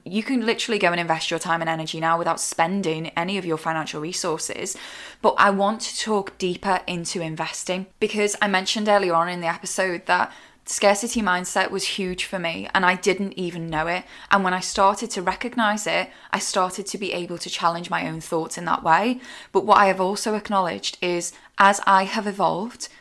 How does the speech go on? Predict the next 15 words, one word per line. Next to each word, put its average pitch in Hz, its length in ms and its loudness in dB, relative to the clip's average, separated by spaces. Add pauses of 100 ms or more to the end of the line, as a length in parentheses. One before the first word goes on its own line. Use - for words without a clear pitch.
(100)
and 180 420 6
gone 180 220 6
through 190 160 -2
different 180 280 -6
stages 170 380 -2
of 165 80 -6
my 165 200 -2
own 185 220 -2
life, 190 600 -2
my 202 160 2
scarcity 202 560 2
mindset 180 500 0
has 185 400 -2
evolved 175 640 0
too. 214 400 -2